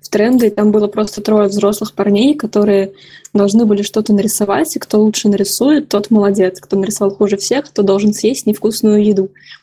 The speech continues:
Вот, и там тоже было очень много просмотров, и это взрослые парни, это не дети. И как бы да, <laughs> согласна, что не легче.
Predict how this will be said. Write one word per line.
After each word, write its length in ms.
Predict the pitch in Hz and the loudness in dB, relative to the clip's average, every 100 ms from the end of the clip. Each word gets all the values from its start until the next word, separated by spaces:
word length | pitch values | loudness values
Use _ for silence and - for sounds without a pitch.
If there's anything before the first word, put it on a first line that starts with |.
| _ | _
Вот, 360 | 208 190 185 | 0 2 0
и 40 | - | -2
там 160 | 208 | -2
тоже 220 | 214 220 214 | -2 0 0
было 220 | 196 190 | 0 0
очень 240 | 196 - | -2 -2
много 160 | 196 196 | -2 -2
просмотров, 760 | - 214 214 262 - 208 - - | -6 -2 0 0 0 -2 -4 -6
и 120 | - | -2
это 180 | 196 196 | 0 0
взрослые 500 | 196 208 208 208 190 | -2 0 0 0 -2
парни, 440 | 185 196 262 262 202 | -2 0 2 0 -2
это 160 | - | -6
не 120 | 196 | -6
дети. 440 | 190 196 - 254 - _ _ _ | -2 -2 -2 -10 -14 _ _ _
И 120 | - 254 | -2 0
как 220 | 226 226 | 0 0
бы 100 | 214 | 0
да, 200 | 196 208 - | 0 -2 -6
<laughs> 140 | - - | -14 -8
согласна, 540 | - 214 208 214 220 | -4 0 0 0 -4
что 160 | 214 214 | -2 0
не 100 | 202 | 2
легче. 460 | 185 190 - - | 2 0 -4 -6